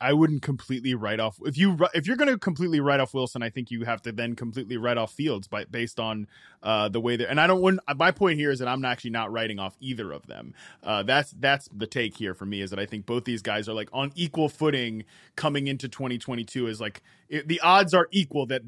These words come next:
that either or both will be bad, basically. But we don't, I don't feel like we talk about Fields that way, probably, and this is probably just all pre-draft bias and, like,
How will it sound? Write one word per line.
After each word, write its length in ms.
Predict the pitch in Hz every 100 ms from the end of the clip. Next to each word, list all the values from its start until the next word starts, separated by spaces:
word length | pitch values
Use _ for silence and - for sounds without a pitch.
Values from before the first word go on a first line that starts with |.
| -
that 220 | 139 151 -
either 360 | 175 185 170 170
or 200 | 151 143
both 480 | 110 147 131 - -
will 180 | 127 127
be 160 | 131
bad, 440 | 113 127 117 104 95
basically. 580 | 110 104 107 107 110 104
But 260 | 127 123
we 80 | 151
don't, 300 | 139 190 190
I 80 | 160
don't 180 | 208 185
feel 120 | 190
like 100 | 175
we 60 | 147
talk 300 | - 135 -
about 240 | 127 117
Fields 260 | 151 151 -
that 220 | 117 92
way, 180 | 107 104
probably, 500 | - 196 160 135 127
and 140 | 180 185
this 120 | 208
is 60 | 156
probably 260 | 156 123
just 180 | 104 -
all 120 | 123
pre-draft 520 | 104 135 113 113 104
bias 360 | - 101 98 -
and, 60 | 101
like, 180 | 101